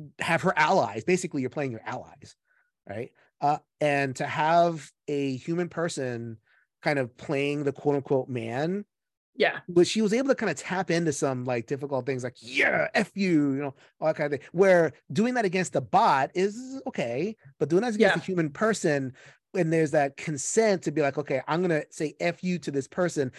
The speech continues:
Speaker 1: and I'm only saying F you to this character in this, uh, circle." That was actually kinda interesting and poignant and powerful for me. So, and that's
Speaker 2: Yeah.
Speaker 1: a very interesting thing to say about a game.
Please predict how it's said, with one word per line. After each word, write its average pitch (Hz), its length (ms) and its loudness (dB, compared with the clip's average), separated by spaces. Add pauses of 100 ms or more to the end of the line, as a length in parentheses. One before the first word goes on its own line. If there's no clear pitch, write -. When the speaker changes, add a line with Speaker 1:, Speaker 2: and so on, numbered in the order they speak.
(120)
Speaker 1:
and 147 80 -2
I'm 151 80 2
only 170 120 4
saying 156 240 0
F 147 180 -2
you 160 60 -6
to 147 100 -4
this 131 120 -2
character 139 320 0
in 131 200 -4
this, 120 300 -6 (360)
uh, 120 240 4
circle." 147 640 0 (260)
That 185 140 2
was 262 80 4
actually 240 300 0
kinda 143 480 -2 (480)
interesting 135 580 0
and 120 400 -2
poignant 139 460 -2 (320)
and - 80 -8
powerful 196 440 0 (540)
for 131 80 -6
me. 113 280 -10 (520)
So, 139 280 2 (180)
and 151 100 -2
that's 175 140 -2
Speaker 2:
Yeah. 185 80 0
Speaker 1:
a - 60 0
very 180 120 2
interesting 160 300 -6
thing 139 120 -4
to 135 80 -2
say 131 160 -2
about 110 180 -2
a 104 40 -8
game. 95 220 -16